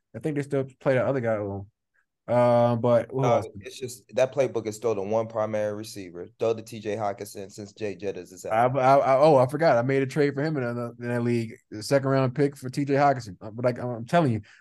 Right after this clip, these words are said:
Speaker 1: trying to go fourteen oh. People think I was joking. I'm dead serious.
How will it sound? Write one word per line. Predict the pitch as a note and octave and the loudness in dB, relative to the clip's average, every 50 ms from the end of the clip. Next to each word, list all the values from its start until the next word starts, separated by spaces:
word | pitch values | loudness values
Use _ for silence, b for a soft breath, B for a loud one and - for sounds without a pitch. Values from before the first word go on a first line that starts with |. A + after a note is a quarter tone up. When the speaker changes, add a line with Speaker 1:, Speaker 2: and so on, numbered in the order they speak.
| b _ | b _
Speaker 1:
trying | - D3 C#3 C#3+ C#3+ | 0 2 4 4 4
to | |
go | C#3 | 2
fourteen | C3 C3+ D#3 D3+ D3 C3 D3 C#3+ D3 | 2 4 4 2 4 2 0 0 2
oh. | D3 C3 A2+ | 2 2 0
People | B2 D3 C#3+ D3 C3+ B2+ C3 | 0 -4 -6 -6 -6 -6 -4
think | C#3+ C#3 C#3 | -2 0 2
I | C3+ | 2
was | C3 B2+ | 0 0
joking. | A#2+ C#3 C#3 C3 A#2 A2+ | 2 2 2 2 2 -2
I'm | A2+ A2+ | -4 -4
dead | A2 A#2+ A#2+ A#2+ A#2+ | -4 -4 -4 -4 -4
serious. | - C3 A#2 G#2+ G#2+ G2 - | -4 -4 -4 -4 -4 -8 -10